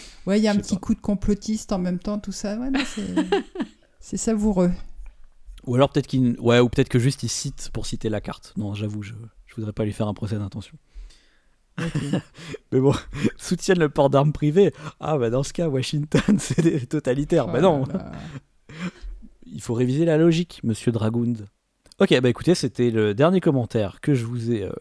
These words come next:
Speaker 2: présélectionné. Et donc je vous propose que maintenant, bah, si on a envie de, de parler un petit peu, nous aussi, de mettre notre petit commentaire sur, euh, ces deux jeux, finalement, puisque c'était un peu deux jeux en un, on peut le faire maintenant.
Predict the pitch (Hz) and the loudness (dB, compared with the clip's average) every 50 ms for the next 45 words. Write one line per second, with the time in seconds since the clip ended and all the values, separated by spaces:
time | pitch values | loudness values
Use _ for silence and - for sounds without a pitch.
0 | - - - - 156 - - 120 113 101 - - 98 92 92 92 - - _ _ | -10 -10 -6 -4 -4 -4 -4 -6 -8 -8 -8 -10 -10 -8 -8 -10 -12 -16 _ _
1 | _ _ _ _ _ _ _ _ _ _ _ _ _ _ _ _ _ _ _ _ | _ _ _ _ _ _ _ _ _ _ _ _ _ _ _ _ _ _ _ _
2 | _ _ 101 123 143 113 104 113 - - 117 - 156 156 - - 107 104 101 123 | _ _ -2 0 0 0 -2 -6 -8 -8 -4 -2 -2 -2 0 -2 -2 0 0 -2
3 | 160 151 98 90 87 - - - 107 104 104 107 104 104 104 110 131 135 113 104 | -2 -2 -2 -4 -4 -6 -8 -8 -6 -6 -6 -4 -6 -6 -6 -8 -8 -8 -8 -6
4 | 101 98 98 95 - - - 104 - - 127 120 123 127 123 131 123 - 135 127 | -6 -6 -8 -8 -10 -12 -12 -10 -6 -2 0 2 2 4 4 2 2 0 -4 -4
5 | - 156 151 143 139 135 131 - - 175 135 135 131 143 139 - - 139 131 127 | 0 2 2 4 4 2 2 0 -4 -4 -2 0 0 0 -2 -2 -2 -4 -4 -4
6 | - - 139 - 139 - - 143 139 139 - - 151 143 - - - - - 131 | -4 -6 -8 -8 -4 -2 -2 0 0 0 0 -2 -2 -2 -4 -8 -12 -12 -10 -8
7 | 117 117 110 104 101 98 98 95 - - - - - - - - - 135 123 117 | -6 -4 -4 -4 -4 -6 -8 -10 -12 -16 -18 -18 -16 -16 -14 -2 0 0 2 4
8 | 131 139 151 190 226 - - - - 117 113 107 113 139 160 151 - - - - | 4 6 6 6 4 2 -2 -6 -6 -4 -4 -2 -4 -4 -6 -8 -10 -18 -20 -20
9 | - - - - 92 98 98 - 123 117 107 110 107 107 113 107 101 98 98 104 | -20 -20 -14 -12 -10 -10 -10 -8 -10 -8 -6 -6 -4 -4 -4 -4 -4 -4 -2 -2
10 | 117 147 - _ _ _ - - - - - _ _ _ _ _ _ - 135 - | -4 -4 -6 _ _ _ -20 -20 -20 -20 -20 _ _ _ _ _ _ -6 -6 -2
11 | - 175 151 123 - - 151 139 117 107 101 - - 107 107 117 135 165 | 2 2 2 4 4 2 2 2 2 2 0 -2 -2 0 2 2 2 0